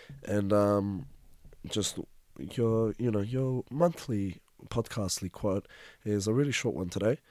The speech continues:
It is, um, "One who wears the crown must bear the crown."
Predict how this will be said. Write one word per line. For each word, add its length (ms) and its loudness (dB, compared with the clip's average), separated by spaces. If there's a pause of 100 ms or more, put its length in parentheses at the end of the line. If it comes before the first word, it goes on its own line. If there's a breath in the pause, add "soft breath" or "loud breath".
(420 loud breath)
It 160 2
is, 360 6
um, 340 6 (180)
"One 280 8
who 140 4
wears 220 6
the 100 0
crown 360 2
must 260 0
bear 180 2
the 80 -2
crown." 420 -8